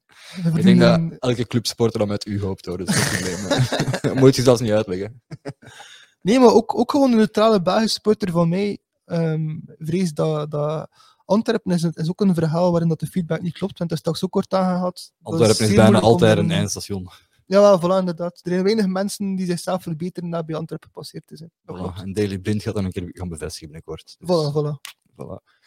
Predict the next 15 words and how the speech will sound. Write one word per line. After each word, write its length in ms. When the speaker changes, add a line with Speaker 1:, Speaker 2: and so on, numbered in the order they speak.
Speaker 2:
Dus 120
ja, 160
ik 100
zou 200
zeggen, 380
tot 180
de 440
volgende 280
keer. 220
En 100
wanneer, 380
exact, 440
weten 260
we 60
niet. 100